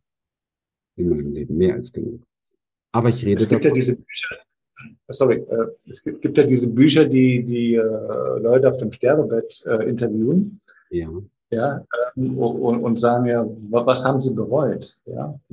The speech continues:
Speaker 1: Ja.
Speaker 2: Weil, weil es ja dann mit, keine Ahnung, mit achtundsiebzig keine Möglichkeit mehr gibt, keine Ahnung, vielleicht die Welle zu surfen, wenn man dann irgendwie,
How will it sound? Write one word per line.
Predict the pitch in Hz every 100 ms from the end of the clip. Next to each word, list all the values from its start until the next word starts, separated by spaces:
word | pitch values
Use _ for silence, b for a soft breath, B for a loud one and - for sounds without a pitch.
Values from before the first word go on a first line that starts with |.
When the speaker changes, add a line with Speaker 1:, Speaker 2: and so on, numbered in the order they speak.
| 80 _ _
Speaker 1:
Ja. | 92 87 82 _ _ _ _ _
Speaker 2:
Weil, | 123 -
weil | 127
es | 127
ja | 143
dann | 127 127
mit, | 131 127 - - - _ - -
keine | - 127 131
Ahnung, | 127 135
mit | 127
achtundsiebzig | 131 - 131 139 131 -
keine | 135 131
Möglichkeit | 131 131 - 131 -
mehr | 135 120
gibt, | 131 131 -
keine | 127 127 123
Ahnung, | 131 139 135 120 -
vielleicht | - 131 131
die | 127
Welle | 131 180
zu | -
surfen, | - 120 123 139
wenn | 120
man | 117 117
dann | 117
irgendwie, | 113 113 117 113 110 113